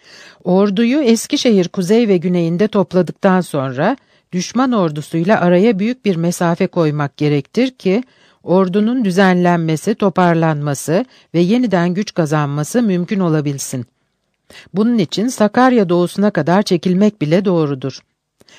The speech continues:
Düşman durmaksızın arkamızdan gelirse hareket üslerinden uzaklaşacak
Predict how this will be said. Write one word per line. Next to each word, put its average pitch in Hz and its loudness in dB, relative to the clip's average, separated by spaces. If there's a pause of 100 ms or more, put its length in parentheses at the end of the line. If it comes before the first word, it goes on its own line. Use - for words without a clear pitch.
(140)
Düşman 190 -2
durmaksızın 196 -2
arkamızdan 170 0
gelirse 175 0 (420)
hareket 208 2
üslerinden 170 0
uzaklaşacak 160 0